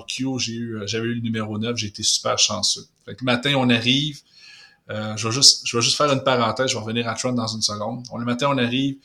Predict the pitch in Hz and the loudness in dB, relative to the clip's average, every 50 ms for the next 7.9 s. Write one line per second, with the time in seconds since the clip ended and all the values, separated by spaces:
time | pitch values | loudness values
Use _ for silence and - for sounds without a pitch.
0 | - - - - - _ - 110 113 117 117 - - - 143 135 - - 139 123 | -20 -20 -20 -20 -16 _ -2 -2 2 4 4 4 4 2 4 6 6 6 8 8
1 | - - 123 120 123 123 127 127 123 113 110 110 107 - - 123 131 147 160 151 | 6 6 6 4 4 2 2 2 2 2 0 0 0 2 2 2 2 2 0 -2
2 | 127 107 104 - _ _ _ _ _ _ _ _ _ _ _ _ _ _ _ _ | -4 -6 -8 -12 _ _ _ _ _ _ _ _ _ _ _ _ _ _ _ _
3 | _ _ _ _ _ _ _ _ _ - 123 123 123 123 120 113 113 110 110 107 | _ _ _ _ _ _ _ _ _ -4 -2 0 2 4 4 4 4 4 4 4
4 | 107 107 107 107 104 104 - - - 120 117 - 113 107 - - 139 135 135 135 | 2 0 0 -2 -4 -6 -8 -10 -10 -8 -4 -4 0 2 4 6 6 6 6 6
5 | 135 - - - 120 120 113 110 113 117 117 120 123 127 123 120 113 117 117 117 | 4 2 0 0 0 2 0 -2 -2 -2 0 0 0 0 0 0 -2 -2 0 2
6 | - - 123 117 113 110 - - 131 135 135 135 120 110 107 110 113 113 107 104 | 2 2 4 2 0 -2 -4 -4 -4 -4 -4 -4 -6 -6 -4 -4 -4 -4 -4 -4
7 | - - - 104 101 - _ _ - 104 101 - 135 139 143 147 147 | -6 -6 -8 -8 -10 -12 _ _ -14 -12 -6 -2 0 2 4 2 2